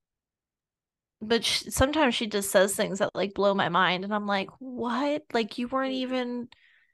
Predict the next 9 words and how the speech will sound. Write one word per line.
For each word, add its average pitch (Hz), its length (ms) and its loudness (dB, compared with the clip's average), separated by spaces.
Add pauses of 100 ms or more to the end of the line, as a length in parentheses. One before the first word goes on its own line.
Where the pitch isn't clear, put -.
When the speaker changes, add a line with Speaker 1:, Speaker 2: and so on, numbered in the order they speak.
(120)
Speaker 1:
you 247 160 2
weren't 277 300 4
even, 269 300 0
like, 233 160 2
a 214 100 6
thought 233 580 6
in 220 180 -2
my 214 120 -2
uterus 220 920 -2